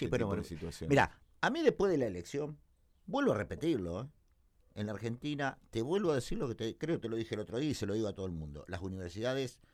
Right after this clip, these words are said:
Speaker 2: mienten porque tienen todo lo que tienen que tener, los maestros ganan bien, en la escuela, este, el sai es maravilloso porque todos los chicos comen recontra bien a la escuela,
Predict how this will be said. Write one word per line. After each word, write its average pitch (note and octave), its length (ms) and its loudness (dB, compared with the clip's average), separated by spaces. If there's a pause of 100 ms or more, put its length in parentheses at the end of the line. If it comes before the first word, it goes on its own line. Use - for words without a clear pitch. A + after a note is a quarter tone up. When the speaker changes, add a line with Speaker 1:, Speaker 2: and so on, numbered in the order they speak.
(120)
Speaker 2:
mienten C#3+ 560 -2 (500)
porque E2+ 200 -10
tienen A2+ 240 2
todo C3+ 260 6
lo B2 120 4
que G#2 100 -4
tienen G2+ 200 -4
que F#2+ 100 -8
tener, D3 340 -2 (180)
los F#2+ 160 0
maestros F#2 380 -2
ganan F2 260 -2
bien, E3 260 2 (200)
en A2 140 0
la G2+ 60 0
escuela, A#2 500 2 (240)
este, G2 360 -4
el F#2+ 140 0
sai C#3 480 6
es G#2+ 100 4
maravilloso A2+ 760 6
porque G#2 280 -2
todos C3 180 -2
los A#2 120 0
chicos A#2+ 340 -6
comen C3+ 400 4
recontra G3 760 6
bien A#3 280 8
a G#3 40 2
la F#3 100 2
escuela, C#4 520 4